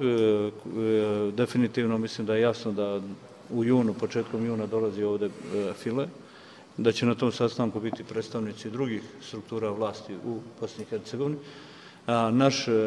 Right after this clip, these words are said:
naš, ovo je fenomenalna prilika da na dnevni red stavimo ne samo ta četiri pitanja, nego i druga. Kao što, recimo, mi mislimo da E, Visoki sudski tužilački savjet je apsolutno anahron i da ne,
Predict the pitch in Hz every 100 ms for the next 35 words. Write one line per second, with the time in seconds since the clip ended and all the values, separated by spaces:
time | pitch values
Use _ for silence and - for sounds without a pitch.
0 | 110 113 127 123 - 127 127 120 113 110
1 | 107 104 107 - 139 131 127 127 117 107
2 | - 120 113 117 107 104 104 - - 117
3 | 113 120 117 107 113 - 123 117 104 123
4 | - 147 127 113 - 107 104 107 101 110
5 | 107 104 98 104 113 127 135 - - -
6 | - 123 113 120 117 - 120 117 117 120
7 | 123 110 104 101 - - - - - -
8 | 107 107 107 120 - - 220 - 101 117
9 | 113 107 - - 113 113 110 110 104 104
10 | 101 101 - 120 117 - 113 110 113 104
11 | 98 - 113 120 113 120 120 110 107 107
12 | 104 101 104